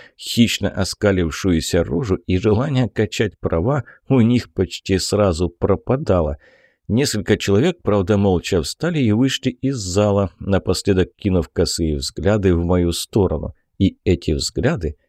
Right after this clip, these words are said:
мне очень не понравились. «Вот, держи!» Штепан грохнул кружкой по стойке.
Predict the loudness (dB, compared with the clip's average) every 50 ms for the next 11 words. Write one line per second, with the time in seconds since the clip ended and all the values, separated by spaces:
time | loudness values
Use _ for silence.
0 | _ _ _ 0 2 2 4 2 2 0 -4 _ _ _ _ 0 0 0 -2 _
1 | -6 -2 0 0 2 2 0 2 0 0 0 -2 -2 -2 -2 -2 0 0 0 0
2 | 0 -2 -4 -6 -6 -6 -8 -8 -8 _ _ _ _ _ _ _ _ _ _ _
3 | _ _ _ _ _ _ _ _ _ _ _ _ -8 -2 2 4 6 6 6 6
4 | 4 2 -2 -6 0 2 4 4 4 4 4 4 4 4 2 2 -2 -10 _ _
5 | _ _ _ _ _ _ _ _ -10 -8 0 0 0 0 2 0 0 0 0 -2
6 | 0 2 2 0 0 0 0 0 0 0 -2 -2 0 0 0 0 -2 0 0 0
7 | 2 2 0 -2 -2 -2 0 0 0 0 0 -2 -4 -4 -4